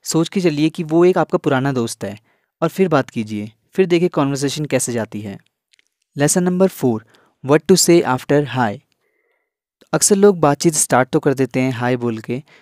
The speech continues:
लेकिन फिर उन्हें ये समझ में नहीं आता कि अब हाय के आगे क्या बोला जाए, आगे क्या बात की जाए जिससे हमारी बातचीत बनी रहे और सामने वाला बोर भी ना हो।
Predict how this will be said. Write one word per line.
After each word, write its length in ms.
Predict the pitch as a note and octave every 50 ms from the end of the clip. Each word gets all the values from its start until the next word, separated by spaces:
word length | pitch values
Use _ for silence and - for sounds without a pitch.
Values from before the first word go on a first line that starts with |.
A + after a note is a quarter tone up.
| _ _ _ _
लेकिन 240 | C#3+ D#3+ E3 G3 F#3
फिर 120 | F3 G3
उन्हें 200 | F#3+ F#3+ F#3 F#3+
ये 100 | F3+ F3
समझ 280 | E3 - E3 D3+ C#3+ C#3+
में 120 | C#3 C#3
नहीं 100 | C3+ C3
आता 340 | B2+ A#2+ A2+ - C3 C#3+ D3 - _ _ _ _ -
कि 60 | E3+
अब 80 | E3+
हाय 240 | C#3 A#2+ C3 C3 C#3
के 100 | C3 D#3
आगे 200 | D3 C#3 C3+ D3
क्या 200 | D3 - D3+ D3
बोला 240 | C#3 C3 A#2+ A#2 A2
जाए, 260 | G#2 G#2 G2 G#2 A2 - _ _ _ _ _ _ _ _ _ _
आगे 200 | C#3+ D3+ E3 F3+
क्या 200 | - - E3 E3+
बात 200 | E3+ F3 E3+ -
की 120 | - D3
जाए 200 | C3+ C#3 D3 D3+
जिससे 420 | D3+ C3 C3+ B2+ - - D#3+ E3+ E3+ - - - _ _ -
हमारी 240 | C3+ C3+ C#3 C#3+ C3+
बातचीत 360 | C3 B2+ B2+ B2+ - D3 C3
बनी 280 | A#2 A#2+ A#2+ B2+ C3+
रहे 240 | C3 C3 B2+ C3 D3 - _ - - _ _ _ _
और 120 | D#3+ F3+
सामने 340 | F3+ - E3+ D3+ D3 D3 D3
वाला 200 | D3 D3 D3+ D#3
बोर 300 | C3+ B2 B2+ C3 C3 B2
भी 100 | B2+ B2
ना 120 | A#2+ A2+
हो। 220 | G#2+ A2 G#2+ G2+